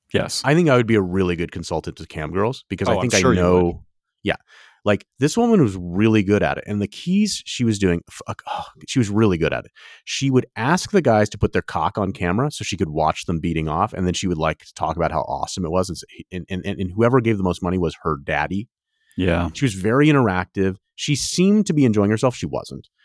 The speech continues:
Speaker 1: Right.
Speaker 2: Uh, and she would sort of go through the motions. She had a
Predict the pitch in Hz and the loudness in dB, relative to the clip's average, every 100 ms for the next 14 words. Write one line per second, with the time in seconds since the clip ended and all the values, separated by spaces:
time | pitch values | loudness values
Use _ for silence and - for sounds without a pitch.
0 | - 175 120 101 95 82 - 104 98 - | -18 -4 0 2 2 2 0 -2 -2 0
1 | 113 104 - 110 92 85 - 104 113 98 | 2 2 2 2 2 0 0 2 2 2
2 | 90 87 98 87 - - 104 92 90 - | 2 2 0 -2 -2 -2 0 0 0 -4
3 | 98 98 | -4 -2